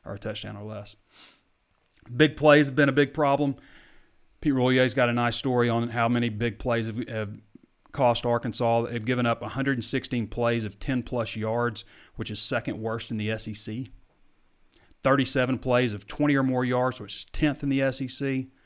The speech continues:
And thirteen plays of thirty plus yards, seven plays of forty plus yards, and five plays of fifty plus yards,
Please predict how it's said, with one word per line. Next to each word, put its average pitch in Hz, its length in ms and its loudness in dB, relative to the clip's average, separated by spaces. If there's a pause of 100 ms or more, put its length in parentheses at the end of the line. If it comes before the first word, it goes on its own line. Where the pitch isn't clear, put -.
(440)
And 107 320 -4
thirteen 151 420 4
plays 131 340 4
of 104 80 -4
thirty 147 380 0
plus 143 380 0
yards, 139 320 0
seven 143 300 0
plays 123 340 -2
of 107 60 -12
forty 143 320 0
plus - 300 0
yards, 123 280 -2
and 104 100 -6
five 113 320 -2
plays 110 260 -4
of 107 120 -12
fifty 110 300 -6
plus 107 360 -6
yards, 110 400 -8